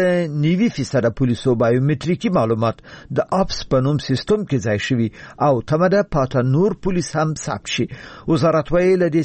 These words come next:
سیستم سره پولیسو ته معاش هم په خپل وخت د هغوی بانکي حساب ته لیږل کیږي. په وروستیو کې پولیسو شکایت درلود چې معاشونه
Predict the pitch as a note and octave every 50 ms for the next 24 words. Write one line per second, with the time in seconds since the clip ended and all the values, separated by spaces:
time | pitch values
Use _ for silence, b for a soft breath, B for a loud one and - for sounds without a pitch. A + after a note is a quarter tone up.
0 | - D#3 C#3 - - F3+ F3 - - E3 E3 D#3+ B2 - D3+ D3+ C#3 - - D3+
1 | - D#3+ C#3+ C3 B2 C#3 F3 F3 - - - G3+ G3+ G3+ F#3 - G3+ G3 G3 -
2 | - - D#3 D3 C#3+ C#3 F#3 F#3 - - - _ B B B B B B C#3+ E3
3 | C3+ E3 F#3 E3 A3+ A#3 A3+ E3 D#3 C3 B2 - - B2 A2+ B2 G#2+ - - A#2+
4 | A2 - - B2+ A#2+ - - _ - D3+ C#3 C3 - C3+ D3 C3 - - D#3 B2+
5 | - - G#2+ - - - B B B B B B B B B B - D#3+ E3 E3
6 | D#3+ D#3+ C#3+ D#3 - - - D#3+ D#3 D3 C#3+ - D3+ A2+ - C#3+ D3 B2+ - C#3
7 | C3 - A#2+ - C3+ A#2+ C3 D3+ B2+ C#3+ C#3+ F3+ G3 G#3 G3+ - - A3+ A3 F#3+
8 | E3 C#3 C3 B2+ - C#3+ C3+ C3+